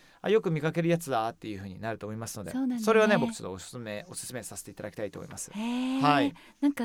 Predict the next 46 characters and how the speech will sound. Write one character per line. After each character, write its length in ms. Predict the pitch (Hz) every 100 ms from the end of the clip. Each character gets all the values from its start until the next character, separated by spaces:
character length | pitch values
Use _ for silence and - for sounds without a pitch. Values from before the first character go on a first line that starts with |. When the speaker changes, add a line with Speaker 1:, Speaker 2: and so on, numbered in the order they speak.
| 226
Speaker 2:
私 500 | 202 208 285 330 320
は、 240 | 330 330 - _
あ 80 | -
の、 160 | 233 226
ラ 160 | 320
ン 60 | 392
と 100 | 254
は 80 | 214
ち 140 | 240
ょ 20 |
っ 40 | 220
と 280 | 190 165 - - - -
違 60 | 220
う 120 | 233
け 140 | 214
ど、 120 | 226 403
Speaker 1:
は 80 | 247
い。 80 | 160 - - - -
Speaker 2:
よ 100 | 302
く 140 | 220
ね、 320 | 214 208 165 - - -
ジ 160 | 196
ェ 280 | 269 285 302
ル 40 | -
飲 180 | 294 269
料 160 | 208
だ 120 | 190 180
と 380 | 220 220 165 - _ _ _ _ _ _
こ 140 | - 294
ん 40 |
に 80 | 262
ゃ 60 | 269
く 80 |
畑 380 | 233 233 202 -
を 20 | 170 - - -
<laughs> 320 | _ - -
食 100 | 262 - -
べ 80 |
て 60 | - -
ま 80 |
す。 80 | 311 - - _ -
大 140 | -
好 60 | 359 - -
き 100 | 453
な 160 | 330
の。 240 | 302 269